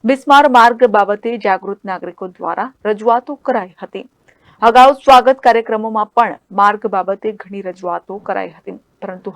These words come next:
હજુ સુધી માત્ર હૈયાધારણા સિવાય કોઈ કામગીરી કરાઈ નથી.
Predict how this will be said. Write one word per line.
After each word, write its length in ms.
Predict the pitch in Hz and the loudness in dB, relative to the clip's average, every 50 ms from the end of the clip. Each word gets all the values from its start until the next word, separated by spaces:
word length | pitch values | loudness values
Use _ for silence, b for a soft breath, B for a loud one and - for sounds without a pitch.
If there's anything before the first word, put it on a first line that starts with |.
| - | -4
હજુ 200 | 214 226 233 294 | -4 -4 -4 -4
સુધી 400 | 285 285 294 254 226 254 262 277 | -10 -8 -10 -8 -6 -6 -6 -6
માત્ર 480 | 277 269 208 202 202 202 - 233 226 233 226 - | -2 0 0 0 0 0 -4 -4 -4 -4 -6 -8
હૈયાધારણા 600 | 214 190 196 196 196 185 190 175 190 190 196 202 | -10 -8 -6 -8 -8 -10 -10 -10 -8 -8 -8 -8
સિવાય 500 | 208 202 - 220 202 185 185 185 208 214 _ _ _ | -10 _ -12 -12 -6 -4 -4 -4 -4 -6 _ _ _
કોઈ 240 | - 254 269 294 320 | 0 0 2 2 0
કામગીરી 580 | 320 - - 233 226 214 214 196 214 214 226 240 | 0 4 4 4 4 4 0 -6 -6 -6 -6 -8
કરાઈ 420 | - - 226 208 190 185 180 185 | -6 -6 -4 -2 -2 -4 -4 -8
નથી. 340 | 202 185 180 _ - - - | -12 -14 -16 _ -20 -20 -20